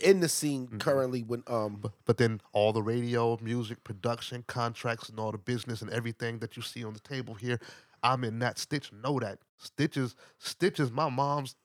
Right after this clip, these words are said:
Speaker 2: other son, son
Speaker 1: Yeah, yeah,
Speaker 2: type,
Speaker 1: yeah,
Speaker 2: type
Speaker 1: gotcha,
Speaker 2: joint,
Speaker 1: gotcha.
Speaker 2: you know
Speaker 1: That's
Speaker 2: what I'm saying?
Speaker 1: family, yep.
Speaker 2: So it's like, when he asked, I was like, "Okay, I'm with you."
Speaker 1: Mm-hmm.
Speaker 2: And then music changed.
Speaker 1: Gotcha.
Speaker 2: And Stitch was like, "I'm not with this.
Speaker 1: Mm-hmm.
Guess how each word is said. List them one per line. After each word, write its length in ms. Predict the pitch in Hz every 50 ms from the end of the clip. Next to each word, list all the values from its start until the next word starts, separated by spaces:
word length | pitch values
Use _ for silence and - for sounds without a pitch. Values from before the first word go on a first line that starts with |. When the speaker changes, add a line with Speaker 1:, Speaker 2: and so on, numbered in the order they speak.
| _ _ _ -
Speaker 2:
other 260 | 170 214 190 156 139
son, 380 | - - - 110 101 98 95
son 140 | - - 123
Speaker 1:
Yeah, 140 | 135 127 117
yeah, 40 | 98 -
Speaker 2:
type, 180 | - 110 120 117
Speaker 1:
yeah, 220 | 120 123 120 117
Speaker 2:
type 100 | 117 120
Speaker 1:
gotcha, 100 | 120 117 101
Speaker 2:
joint, 180 | 117 113 104
Speaker 1:
gotcha. 120 | 101 104 104
Speaker 2:
you 40 | 120
know 60 | 120
Speaker 1:
That's 140 | 117 113 -
Speaker 2:
what 60 | 123 135
I'm 40 | 120
saying? 100 | 120 98
Speaker 1:
family, 160 | 92 95 110
yep. 120 | 107 107 - _ _
Speaker 2:
So 480 | - - - - 156 143 127 117 120 - -
it's 180 | 127 120 - 123
like, 240 | 117 113 110 - - _ _ _ _ _ _ _ _
when 140 | 113 104 95
he 200 | 82 127 127 110
asked, 420 | 113 131 139 131 123 113 107 -
I 60 | 107 101
was 100 | 101 -
like, 160 | 104 101 104
"Okay, 380 | 107 104 - - - - - - _ _ _ _ _ _ _ _ _ - 104
I'm 100 | 104 104
with 240 | 117 113 - -
you." 60 | - - _ _ _ _ -
Speaker 1:
Mm-hmm. 200 | 120 104 113 113 110 - _ _ _ -
Speaker 2:
And 160 | 113 110 107
then 360 | 110 110 107 107 104 101 98 - _ _ _ _ _ _ _ _ _ -
music 480 | 95 92 98 104 113 107 90 92 - -
changed. 260 | - - 85 82 - _ _ _ _ _ _ _ _ _ _ -
Speaker 1:
Gotcha. 380 | 104 98 95 - - 76 73 - - - - - - - -
Speaker 2:
And 160 | 98 95 90
Stitch 340 | - - - 110 107 - -
was 160 | 113 98 92
like, 260 | 104 95 92 95 92 - _ _ _ _ _ _ _ _ _ _ _ _ _ _ _ _ _ _ -
"I'm 160 | - 90 90
not 200 | 95 87 85 82 90
with 140 | 92 - _
this. 300 | - 85 - - - - - -
Speaker 1:
Mm-hmm. 220 | 107 101 107